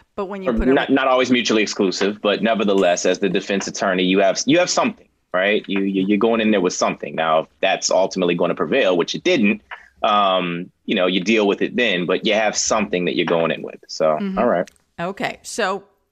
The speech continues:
Speaker 1: now we're presumably getting set for the ambush. So the next morning, the F B I says that the sisters are sending each other all sorts of messages of encouragement, you know, kinda like,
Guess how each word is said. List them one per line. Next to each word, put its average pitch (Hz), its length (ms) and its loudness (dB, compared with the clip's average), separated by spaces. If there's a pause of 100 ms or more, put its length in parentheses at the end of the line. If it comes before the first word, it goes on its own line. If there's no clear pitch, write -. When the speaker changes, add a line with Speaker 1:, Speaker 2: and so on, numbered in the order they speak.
(140)
Speaker 1:
now 208 400 -2
we're 185 580 -8 (220)
presumably 196 580 -4
getting 170 300 -6
set - 340 -8
for 170 160 -8
the 156 180 -8
ambush. - 520 -12 (360)
So - 160 -8
the 196 120 -6
next 254 340 -6
morning, 208 260 -6
the 180 60 -8
F 196 180 -6
B 202 120 -6
I 175 100 -4
says 160 280 -8
that 160 160 -12
the 156 60 -14
sisters 233 380 -10
are 180 100 -10
sending 202 300 -8
each 185 180 -12
other 180 180 -10
all 233 260 -2
sorts 196 480 -10
of 147 100 -10
messages 196 580 -6
of 156 160 -12
encouragement, 156 800 -8
you 165 120 -12
know, 156 100 -8
kinda 165 260 -12
like, 147 200 -10